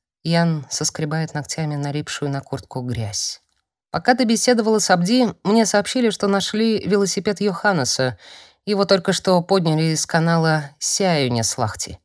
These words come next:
Загорается зеленый. Хейди жмет на газ. «Отлично», говорит она. Зайдя в офис, Ян не торопится раздеваться. Он идет прямо к Заку.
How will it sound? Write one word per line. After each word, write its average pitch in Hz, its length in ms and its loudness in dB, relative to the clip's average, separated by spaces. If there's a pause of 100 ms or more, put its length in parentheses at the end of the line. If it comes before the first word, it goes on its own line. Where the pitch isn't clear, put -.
(760)
Загорается 143 640 -4
зеленый. 127 640 -6 (760)
Хейди 147 280 0
жмет 147 300 -4
на 151 120 0
газ. 117 440 -2 (440)
«Отлично», 202 600 4 (280)
говорит 131 380 -2
она. 135 260 -6 (800)
Зайдя 160 360 2
в 156 60 0
офис, 240 540 0
Ян 190 360 2
не 190 120 4
торопится 170 560 -2
раздеваться. 127 760 -2
Он 156 180 -2
идет 147 200 -4
прямо 147 280 -2
к 135 80 -8
Заку. 123 460 -2